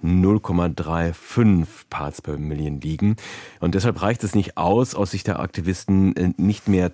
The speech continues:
C O zwei Emissionen zu reduzieren oder auf null C O zwei Emissionen zu kommen. Man muss das C O zwei aus der Luft holen.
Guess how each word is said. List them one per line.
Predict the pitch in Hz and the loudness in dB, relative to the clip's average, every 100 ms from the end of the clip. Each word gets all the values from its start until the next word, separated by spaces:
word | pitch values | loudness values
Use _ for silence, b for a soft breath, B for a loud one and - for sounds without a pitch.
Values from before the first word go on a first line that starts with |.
| _ | _
C | - - 92 | -6 -2 -2
O | |
zwei | - - 90 87 90 | 0 -2 0 0 2
Emissionen | 101 87 - 95 98 92 87 B | 2 0 0 2 4 2 0 B
zu | - 98 | -4 -2
reduzieren | 92 85 - 95 139 123 | 0 0 -2 2 4 4
oder | 95 | 2
auf | 85 - | 0 0
null | 92 90 101 151 | 0 2 4 2
C | - 104 | 2 -2
O | |
zwei | 95 - 87 98 95 B B | -2 -2 -2 -2 -4 B B
Emissionen | 92 90 - 92 | 0 0 0 0
zu | 90 - | -2 -4
kommen. | 98 104 | -2 2
Man | 104 | 2
muss | 95 95 113 - B B B B | 4 4 2 -2 B B B B
das | 95 - | -6 -2
C | 104 | -2
O | |
zwei | 98 - 101 | -2 -2 -2
aus | 95 104 | -2 -2
der | 104 | 0
Luft | 87 82 - | -2 -2 -6
holen. | 53 - | -10 -10